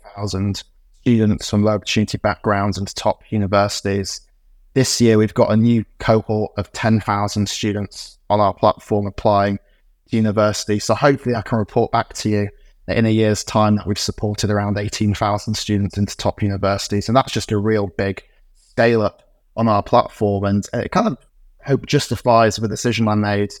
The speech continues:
early doors to, you know, focus on building technology and a great product, because to be able to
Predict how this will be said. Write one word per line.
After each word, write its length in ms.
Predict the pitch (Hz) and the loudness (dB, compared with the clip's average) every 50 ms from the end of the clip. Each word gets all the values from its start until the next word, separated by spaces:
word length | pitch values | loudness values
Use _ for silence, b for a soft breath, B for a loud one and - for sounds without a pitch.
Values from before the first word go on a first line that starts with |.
| _ _ _ _ _ _ _ _ - | _ _ _ _ _ _ _ _ 0
early 280 | 120 120 117 110 107 101 | 2 4 4 4 2 0
doors 460 | - 120 117 117 110 107 104 - - | 2 2 2 4 4 2 0 -2 -2
to, 100 | - 110 | -2 -2
you 60 | 104 | -2
know, 60 | 101 | -2
focus 420 | - - - 117 123 120 - - - | -2 0 0 0 0 0 -2 -4 -2
on 160 | 107 101 101 | -2 -2 -2
building 560 | - 113 110 107 107 101 104 101 98 101 - _ - | 0 0 0 0 0 0 0 -2 -2 -4 -6 _ -14
technology 720 | - - - - 107 107 107 110 110 101 - 98 95 95 95 _ _ _ _ - _ _ - | -12 -10 -6 -2 -2 0 0 0 -2 -2 -2 -2 -2 -2 -4 _ _ _ _ -20 _ _ -6
and 100 | 110 110 | -4 -2
a 60 | 107 | -2
great 320 | 101 - 107 104 104 92 - | 0 0 2 2 2 0 0
product, 420 | - 117 113 110 104 90 - - - | 2 2 2 2 2 -2 -2 -6 -8
because 320 | 107 101 - 110 104 - - | -6 -4 -2 -2 -2 -2 -4
to 140 | - - 117 | -10 -4 0
be 80 | 127 | 2
able 220 | 131 131 117 113 107 | 2 2 2 0 -2
to 260 | - - 117 110 104 | -2 -2 -2 -2 -4